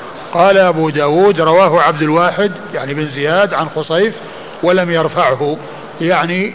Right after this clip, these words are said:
وقفه على ابن مسعود، يعني أنه لم يذكر فيه، آه، أن النبي صلى الله عليه وسلم أو قال النبي صلى الله عليه وسلم، وإنما هذا من كلام مسعود، لم يرفعه، يعني وقفه على ابن مسعود.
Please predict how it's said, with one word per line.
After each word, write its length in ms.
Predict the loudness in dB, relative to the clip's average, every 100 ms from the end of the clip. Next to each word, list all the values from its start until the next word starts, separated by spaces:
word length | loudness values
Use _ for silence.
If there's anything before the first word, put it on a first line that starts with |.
| -2
وقفه 520 | 0 0 0 2 2
على 140 | 2
ابن 120 | 0
مسعود، 360 | -2 -2 -2 -4 -6 -16 -16 -16 -18 -18 -18 -18 -14 -6
يعني 440 | -4 -2 -4 -6
أنه 300 | -6 -4 -2
لم 200 | -2 -2
يذكر 420 | -2 -2 -2 -4
فيه، 480 | 0 0 0 -2 -4 -8 -16 -18 -18 -18 -16 -8
آه، 360 | -4 -2 -2 -4 -10 -8
أن 120 | -6
النبي 300 | -6 -4 -4
صلى 160 | -4 -6
الله 120 | -6 -6
عليه 120 | -8
وسلم 160 | -8 -10
أو 80 | -8
قال 260 | -4 -2
النبي 240 | -2 -6 -6
صلى 120 | -8
الله 100 | -6
عليه 100 | -8
وسلم، 100 | -4
وإنما 520 | -4 -4 -4 -4 -6 -10 -14 -16 -16 -10
هذا 340 | -8 -4 -2 -2
من 120 | -4
كلام 340 | -4 -4 -2
مسعود، 340 | -6 -4 -6 -6 -12 -18 -18 -18 -18 -18 -20 -20 -20 -20 -14
لم 180 | -8 -4
يرفعه، 640 | -4 -2 0 2 2 0 -2
يعني 320 | -2 -2 -2
وقفه 480 | -2 -2 0 0 2
على 140 | 0 -2
ابن 120 | -4
مسعود. 420 | -6 -6 -6 -6